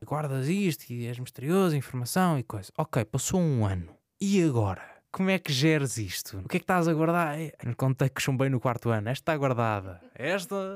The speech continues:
um dia destes, ela vai ver." Pá, não conheço ninguém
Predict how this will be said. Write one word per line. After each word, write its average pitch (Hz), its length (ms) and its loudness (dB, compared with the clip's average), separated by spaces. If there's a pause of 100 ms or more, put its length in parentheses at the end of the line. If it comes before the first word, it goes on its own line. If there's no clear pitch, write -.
um 143 140 -6
dia 151 160 4
destes, 247 500 2
ela 190 560 2
vai 151 180 2
ver." 127 280 2 (420)
Pá, 294 260 2 (200)
não 135 100 4
conheço 196 360 0
ninguém 247 1000 6